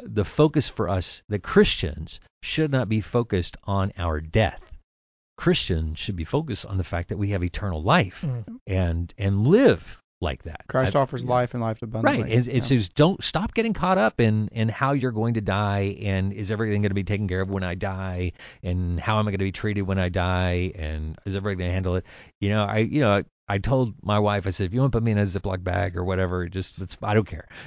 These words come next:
Speaker 1: It's
Speaker 2: Yeah.
Speaker 1: a, it's irrelevant. Just
Speaker 2: Right.
Speaker 1: you do what you need to do to feel better at the time." I'm, you know, and that, and I hope for her sake, well, I, I want to go first. I don't know. That's probably selfish.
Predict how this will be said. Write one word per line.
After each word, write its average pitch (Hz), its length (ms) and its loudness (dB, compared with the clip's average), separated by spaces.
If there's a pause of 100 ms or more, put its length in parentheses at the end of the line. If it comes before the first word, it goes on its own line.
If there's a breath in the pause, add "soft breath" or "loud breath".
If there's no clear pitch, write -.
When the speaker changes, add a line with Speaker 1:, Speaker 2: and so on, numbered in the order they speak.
Speaker 1:
It's 104 220 -2
Speaker 2:
Yeah. 101 80 2
Speaker 1:
a, 98 140 -2
it's 110 140 -6
irrelevant. 104 580 4 (180)
Just 120 240 2
Speaker 2:
Right. 110 60 -6
Speaker 1:
you 135 280 6
do 170 240 8
what 110 160 8
you 123 300 8
need 143 180 4
to 143 100 4
do 92 400 0 (720 soft breath)
to 110 100 6
feel 113 280 2
better 101 280 4
at 92 80 -2
the - 80 -6
time." 87 380 -8 (100)
I'm, 98 300 -2 (120)
you - 100 -10
know, - 220 -12
and 95 200 -2
that, 98 140 -4 (320)
and 113 440 0
I 135 140 4
hope 165 160 4
for 143 120 -2
her 131 120 4
sake, - 240 -6 (240)
well, 98 460 -4 (220)
I, 113 200 0 (280)
I 120 120 0
want 120 300 0
to - 80 -6
go 80 120 -6
first. - 380 -12
I 92 80 -2
don't 92 160 -2
know. 90 240 -4
That's 90 180 -4
probably 92 220 0
selfish. - 560 -2